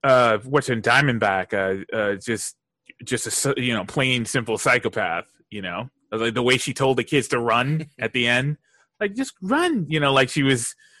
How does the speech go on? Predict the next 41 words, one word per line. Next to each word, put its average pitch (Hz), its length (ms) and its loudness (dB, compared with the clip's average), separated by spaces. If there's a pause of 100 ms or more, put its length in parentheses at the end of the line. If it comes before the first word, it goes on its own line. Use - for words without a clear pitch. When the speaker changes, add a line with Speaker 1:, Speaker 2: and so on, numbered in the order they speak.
(240)
Speaker 1:
you 139 80 0
know, 127 60 2
she 165 140 0
was 143 100 2
helping 156 340 4
them. 170 300 2 (260)
And 127 100 0
then 143 60 2
she's, 147 240 -2
and 165 280 4
all 170 180 8
the 170 80 8
while 170 220 6
she's 135 180 -2
winking 139 400 0
at, 131 240 -2
uh, 127 140 4
Lance 127 240 0
Henriksen, 151 640 -2 (460)
you 127 100 -16
know, 123 180 2
at 123 140 0
the, 113 180 -2 (160)
Speaker 2:
Yeah. 107 220 -2
Speaker 1:
you 196 60 -12
know, 165 220 -8
some 190 180 -10
good 175 380 0 (360)
creepy 190 380 -4
shit. 165 420 0
The 214 80 2
bar 311 320 6
scene. 185 600 -2 (360)
Speaker 2:
Oh, 113 160 -2
yeah. 107 220 -2
She's, 151 400 -6
she's 180 220 -6
no 175 120 2
stranger 123 440 -2
to 101 100 -6
doing 104 140 -2